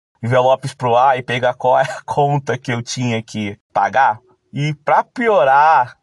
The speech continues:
pra poder completar o carpado do Twitch aí, eu ainda assinei uma T V a cabo. Eu aumentei ainda mais minhas despesas. Em vez de diminuir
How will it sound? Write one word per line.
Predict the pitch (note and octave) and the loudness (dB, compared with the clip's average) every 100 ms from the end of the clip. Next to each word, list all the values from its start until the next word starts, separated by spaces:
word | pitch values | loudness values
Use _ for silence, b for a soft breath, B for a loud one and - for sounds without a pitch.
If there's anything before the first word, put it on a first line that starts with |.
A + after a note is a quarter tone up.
| _ _ _ _ _ | _ _ _ _ _
pra | B2 | -6
poder | - C3+ | -2 -4
completar | D3 G#3+ A#3 G#3+ - D#3+ | -4 -2 0 0 0 0
o | E3+ D#3 C3 A2+ | 0 -2 -4 -6
carpado | - C#3+ - _ C3+ D3+ C3 | -6 -6 -6 _ 2 2 0
do | B2+ | -6
Twitch | - B2 C#3 C#3+ - | -4 -2 -2 -2 -2
aí, | A2+ D#3+ D#3 C3 b b b b _ | 0 0 0 -2 b b b b _
eu | C3+ D#3 | 0 2
ainda | D3 D3 D#3 | 2 0 -2
assinei | D#3 - D#3+ D#3+ | -4 -4 -4 0
uma | E3+ | -2
T | E3 D#3+ | -2 -4
V | C#3+ | 0
a | C#3+ | 0
cabo. | E3+ - D3 A#2 G2+ F#2+ G2 _ b b b | 0 -2 0 0 -2 -10 -12 _ b b b
Eu | A2+ | -2
aumentei | D3 E3 E3+ D3 - E3+ F#3 | -2 -2 -6 -6 -8 -2 -2
ainda | E3+ G3 F#3+ | 0 -2 0
mais | D#3+ D#3+ | 2 0
minhas | E3 E3+ | 0 -6
despesas. | D#3 - - C3+ B2+ C3 | -6 -10 -6 -4 -4 -4
Em | |
vez | C3+ F3 | -2 -4
de | A#3 | -4
diminuir | A3 A#3 A#3 A3 F3+ F#3 A#3 | -4 -2 0 0 2 0 0